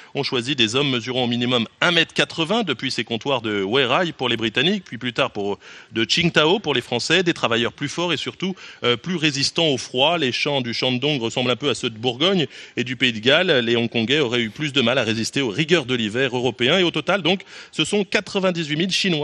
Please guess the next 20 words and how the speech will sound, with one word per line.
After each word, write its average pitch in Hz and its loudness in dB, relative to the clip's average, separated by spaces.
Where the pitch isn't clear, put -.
qui - -4
ont 143 2
embarqué 131 0
depuis 139 -6
cette - -4
province 139 0
de 110 -4
la 104 0
côte - -4
est 131 -2
de 113 -4
la 92 -2
Chine 139 -4
pour 131 -2
l'Europe 104 -2
entre, 127 -2
euh, 104 2
mille 139 2
neuf 131 0
cent 123 -2